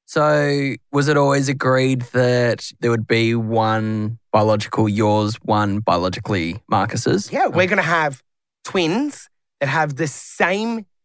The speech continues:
Speaker 2: biological egg donor, but separate biological fathers. So they are gonna be grown together in the womb, different biological dads, same biological egg donor, growing together.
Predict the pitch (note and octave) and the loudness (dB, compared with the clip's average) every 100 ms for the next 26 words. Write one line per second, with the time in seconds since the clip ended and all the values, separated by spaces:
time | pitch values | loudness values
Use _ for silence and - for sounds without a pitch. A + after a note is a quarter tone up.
0 | _ - E3 E3 E3 D3 E3+ D#3 E3 D#3 | _ -2 0 0 -2 -4 -6 -4 -6 -2
1 | F3 F3 G#3 A#3+ - - D#3+ - - F#3 | -2 0 0 -2 -4 -10 -10 -12 -4 -4
2 | D#3+ F#3+ - D3+ D#3 D#3 D3+ C#3 C3+ C3+ | 0 -4 0 0 0 0 -4 -6 -8 -10
3 | A#2 _ A2+ A2+ G#2+ E2 - - _ _ | -12 _ -2 -2 -4 -12 -18 -20 _ _
4 | _ - E3 E3 D#3 - F#3 A#3 G#3 - | _ -2 0 0 -2 -2 0 -2 -4 -4
5 | E3 F3 F3 D#3 D#3+ D3+ C#3+ _ _ _ | 0 0 -2 0 -2 -2 -6 _ _ _
6 | D#3 F3+ G#3+ F#3+ D3 B2+ C3+ B2+ A#2+ A2 | 0 2 2 -4 -6 -4 -4 -4 -6 -8
7 | B2 F#3 _ _ _ _ - F3+ D#3+ G3 | -8 -12 _ _ _ _ -4 -4 -2 -2
8 | E3 C#3 - _ C#3 C3+ B2 B2 B2 C#3 | 0 -4 -16 _ 0 0 -2 -2 0 0
9 | A2 D3+ - _ - - D3+ D#3 D3+ C#3 | 0 -6 -12 _ -6 0 0 2 2 2
10 | C#3+ A#2+ C#3 C3 C#3 B2 A2+ E2+ E2 - | 0 -2 -6 -4 -4 -4 -10 -10 -14 -18
11 | _ _ _ _ _ _ D3 C3+ C#3 C#3 | _ _ _ _ _ _ -2 0 -2 -4
12 | A#2 A2 A#2 A2+ - | -6 -8 -8 -8 -12